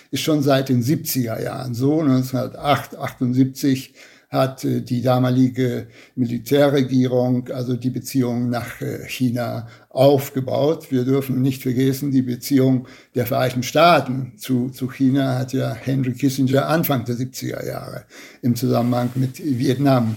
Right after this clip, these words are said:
äh, wieder aufgebaut. Nicht? Aber, äh, deshalb, äh, aber China ist der dominante Faktor in ganz Lateinamerika,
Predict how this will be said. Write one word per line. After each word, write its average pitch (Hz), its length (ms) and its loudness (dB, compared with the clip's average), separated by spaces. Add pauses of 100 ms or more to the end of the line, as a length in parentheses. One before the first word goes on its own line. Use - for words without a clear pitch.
äh, 120 400 -8
wieder 120 380 -8 (360)
aufgebaut. 135 680 -2 (400)
Nicht? - 280 -6
Aber, 143 400 2 (260)
äh, 139 420 0
deshalb, 160 600 -2 (100)
äh, 139 600 -2
aber 135 180 -4
China 185 380 0
ist 170 460 0
der 147 120 4
dominante 147 580 0
Faktor 147 460 -2
in 147 120 -4
ganz 139 300 -2
Lateinamerika, 147 1080 -2